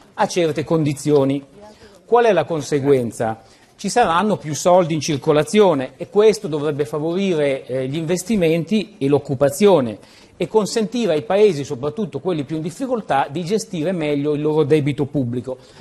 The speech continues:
Perché? Perché i tassi di interesse sono destinati a scendere, quindi pagheremo meno interessi. La B C E per fare questo dovrà stampare moneta,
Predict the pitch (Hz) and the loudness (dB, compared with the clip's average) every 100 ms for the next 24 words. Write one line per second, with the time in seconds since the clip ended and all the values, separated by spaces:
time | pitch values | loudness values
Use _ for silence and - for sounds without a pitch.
0 | - - 214 190 165 127 - 233 220 160 | -6 2 2 4 0 0 0 0 2 -2
1 | 160 - 233 - 160 143 180 247 185 151 | -2 -2 0 0 -6 -8 -2 0 0 -2
2 | - 170 170 160 156 151 170 143 135 143 | -4 -8 -6 -6 -8 -8 -6 -6 -6 -10
3 | - 139 - 214 190 127 123 127 202 175 | -6 -6 0 2 2 0 -4 -6 -6 -6
4 | - 156 156 135 135 127 123 127 131 - | -6 -2 0 0 -2 -2 0 -2 -4 -8
5 | - - 120 143 120 110 - 120 - - | -14 -10 -2 0 0 -2 -6 -12 -16 -20
6 | - _ 156 160 214 226 220 220 147 170 | -20 _ -4 -4 -4 2 4 4 0 -2
7 | 180 190 190 208 156 143 143 - 143 127 | 0 -2 -4 -2 -4 -2 -2 -2 -4 2
8 | 185 147 123 113 - 127 131 117 - 107 | 2 2 0 -4 -6 -4 -2 -4 -6 -8